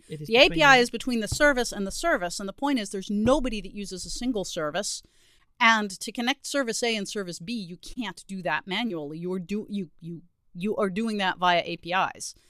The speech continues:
Speaker 2: And
Speaker 1: No,
Speaker 2: that's
Speaker 1: that's,
Speaker 2: the,
Speaker 1: that's
Speaker 2: that's
Speaker 1: not
Speaker 2: the
Speaker 1: at all
Speaker 2: main
Speaker 1: what I'm
Speaker 2: point.
Speaker 1: seeing in infrastructure. Not, not at all. If
Speaker 2: But
Speaker 1: I've got an A three, if I've got an A W S S three bucket, and I've got a G C P storage bucket, and I've got an Azure storage bucket,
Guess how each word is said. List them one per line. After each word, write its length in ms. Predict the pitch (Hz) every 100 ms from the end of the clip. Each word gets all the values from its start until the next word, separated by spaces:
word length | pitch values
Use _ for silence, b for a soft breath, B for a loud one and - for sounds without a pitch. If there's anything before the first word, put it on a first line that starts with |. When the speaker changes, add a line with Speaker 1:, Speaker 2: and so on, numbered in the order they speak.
| _ _ _ _ _
Speaker 2:
And 220 | 226 208
Speaker 1:
No, 100 | 196
Speaker 2:
that's 200 | 233 247
Speaker 1:
that's, 160 | 220 -
Speaker 2:
the, 60 | 220
Speaker 1:
that's 200 | 214 202
Speaker 2:
that's 200 | 269 208
Speaker 1:
not 80 | 196
Speaker 2:
the 60 |
Speaker 1:
at 20 |
all 20 | 277
Speaker 2:
main 200 | 247 -
Speaker 1:
what 20 |
I'm 120 | -
Speaker 2:
point. 120 | 311 214
Speaker 1:
seeing 280 | 175 160 165
in 120 | 165
infrastructure. 540 | 160 160 165 151 - 147 185
Not, 200 | 180 - _ _ _ _ _ -
not 140 | 202
at 80 | 202
all. 180 | 185 -
If 100 | 175
Speaker 2:
But 120 | 285
Speaker 1:
I've 80 | 202
got 160 | - 220
an 120 | 202
A 120 | 196
three, 280 | 196 214 214
if 80 | 180
I've 160 | 202 202
got 140 | 202
an 100 | 180
A 100 | 190
W 260 | 185 185 175
S 420 | 170 - - - -
S 140 | 180
three 200 | - 180
bucket, 420 | 165 196 208 190 - _ _ _
and 140 | 175 170
I've 160 | 156
got 140 | 180 156
a 80 | 147
G 180 | 185
C 160 | 180 175
P 520 | 175 185 180 180 175 -
storage 440 | - 196 185 -
bucket, 340 | 202 170 180 -
and 100 | 160
I've 100 | 151
got 120 | 170
an 80 | 151
Azure 240 | 170 180
storage 400 | 185 214 214 -
bucket, 260 | 202 -